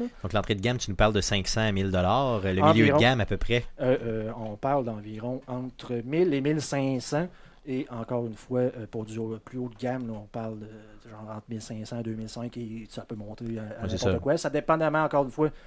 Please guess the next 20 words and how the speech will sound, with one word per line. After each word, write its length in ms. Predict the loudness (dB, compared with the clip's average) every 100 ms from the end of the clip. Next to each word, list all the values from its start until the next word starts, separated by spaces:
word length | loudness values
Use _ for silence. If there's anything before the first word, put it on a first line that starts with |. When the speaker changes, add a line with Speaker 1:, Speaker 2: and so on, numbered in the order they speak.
| -20 -20 -10
Speaker 1:
c'est 160 | -6
quoi 140 | 0 0
les 140 | -2
accessoires 440 | -6 -6 -2 -2
que 80 | -2
vous 180 | -6 -6
avez 140 | -6
déjà. 420 | -4 -2 4 4 2 -4 -18 -20 -12 -6
Et 140 | -4
sinon, 560 | -2 -2 4 6 6 4
c'est 220 | 0 -2
quoi, 420 | 2 6 6 6
le, 240 | 4 2
le, 260 | 2 0 0
le, 0 |
le, 260 | -2 -2 -2
le, 720 | -4 -6 -8 -8 -12 -12 -12
dans 100 | -12
le 60 |
fond, 400 | -6 -4 -4 -6